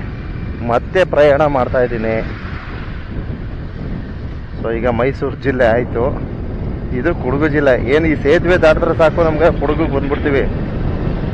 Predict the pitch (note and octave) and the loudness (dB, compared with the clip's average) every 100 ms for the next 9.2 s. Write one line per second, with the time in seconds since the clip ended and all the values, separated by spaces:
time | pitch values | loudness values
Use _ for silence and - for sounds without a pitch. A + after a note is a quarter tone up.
0 | - - - - - - - - - - | -2 -2 -2 -2 -2 -2 -2 -2 -2 -2
1 | - - - - - - - - D3+ D3+ | -2 -2 -2 -2 -2 -2 -2 -2 0 2
2 | F3+ G3+ - G3+ F#3+ F#3 - C3 C3 C#3+ | 4 4 6 8 8 6 2 0 2 6
3 | G3 G3 A3 G3+ C#3+ - - - - - | 6 6 6 6 4 0 -4 -4 -4 -4
4 | - - - - - - - A#2 C#3 E3+ | -4 -4 -4 -6 -4 -4 -2 2 4 4
5 | - E3+ E3 C#3+ - - - - - C3 | 4 2 2 0 0 -4 -4 -6 -6 -4
6 | - E3 C#3+ A#2+ D#3+ D3 - C3 G#2+ C#3 | 2 2 2 0 4 4 2 -4 0 0
7 | C3 C3+ - A#2 - - - - - - | 2 0 2 0 0 -4 -4 -4 -4 -6
8 | - - - A#2+ D3 D#3 D#3 E3 F#3+ G3+ | -6 -6 -4 0 2 4 6 8 8 6
9 | - - | 4 -2